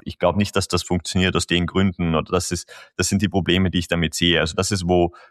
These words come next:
Developer Relations, gerade wenn man das Zielpublikum Entwickler hat, ist das wichtig, auch weil Entwickler oft auf klassisches Marketing jetzt nicht sehr gut ansprechen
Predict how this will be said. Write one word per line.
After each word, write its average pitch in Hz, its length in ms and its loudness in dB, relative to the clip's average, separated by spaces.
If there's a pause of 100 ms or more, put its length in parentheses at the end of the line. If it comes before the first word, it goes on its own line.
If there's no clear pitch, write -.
(160)
Developer 107 360 0
Relations, 95 440 2
gerade 85 240 2
wenn 85 100 2
man 82 100 2
das 80 220 0
Zielpublikum 95 840 -2
Entwickler 87 580 -4
hat, - 240 -2 (280)
ist - 180 0
das 87 200 0
wichtig, 110 420 -2 (100)
auch 87 240 0
weil 82 500 2
Entwickler - 580 -2
oft 90 240 -2
auf 80 220 0
klassisches - 760 -2 (360)
Marketing 78 540 0
jetzt - 300 -2
nicht - 240 -4
sehr 80 300 0
gut - 260 -4
ansprechen 69 580 -4